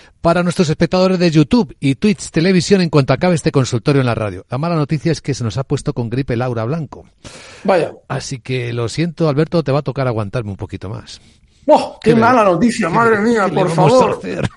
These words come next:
Speaker 2: No sé si quitarme la vida o conservarla, no sé, no sé qué voy a
Speaker 1: Minuto,
Speaker 2: hacer.
Speaker 1: minuto de oro.
Speaker 2: Bueno, en fin, amigos. Eh, dos cosas. Una, el minuto de oro es logista.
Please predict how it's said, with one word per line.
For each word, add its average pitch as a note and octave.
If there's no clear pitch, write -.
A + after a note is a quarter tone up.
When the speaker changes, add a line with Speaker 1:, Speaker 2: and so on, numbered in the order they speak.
Speaker 2:
No G#3+
sé A#3+
si B3
quitarme A#3
la A3
vida A#3+
o G#3
conservarla, G3+
no G#3
sé, C#3
no C#3+
sé G3+
qué G#3
voy G3
a F3+
Speaker 1:
Minuto, -
Speaker 2:
hacer. D#3+
Speaker 1:
minuto G#3
de D3+
oro. B2
Speaker 2:
Bueno, E3
en D#3
fin, F3+
amigos. D#3
Eh, F#3+
dos B3
cosas. E3
Una, A#3
el G3+
minuto B3+
de C4
oro C#4
es A3+
logista. F3+